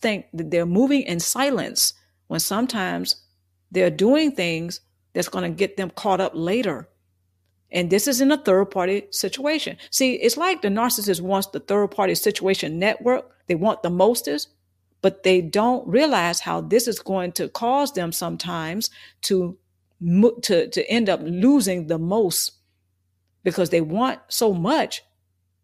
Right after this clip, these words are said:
in the third-party situation networks. And then they, they don't, they want all of that, but they don't realize they're playing a high-stakes game. So when they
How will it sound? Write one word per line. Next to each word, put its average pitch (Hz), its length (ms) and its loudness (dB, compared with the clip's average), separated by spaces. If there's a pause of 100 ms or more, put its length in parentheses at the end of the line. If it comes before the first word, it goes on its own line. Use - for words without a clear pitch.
(180)
in 202 80 0
the 190 100 0
third-party 202 460 2
situation 180 640 -2
networks. 170 560 -2 (320)
And 180 120 -2
then 180 120 0
they, 180 100 2
they 170 320 -6
don't, 175 300 -6
they 175 60 -4
want 247 260 -2
all 269 180 2
of 175 120 -4
that, 330 340 2 (360)
but 190 320 4 (380)
they 214 100 0
don't 240 220 0
realize 247 360 0
they're 190 120 -4
playing 269 480 -4
a 202 80 -6
high-stakes 240 720 -4
game. 208 560 -4 (800)
So 208 160 2
when 196 180 0
they 233 200 0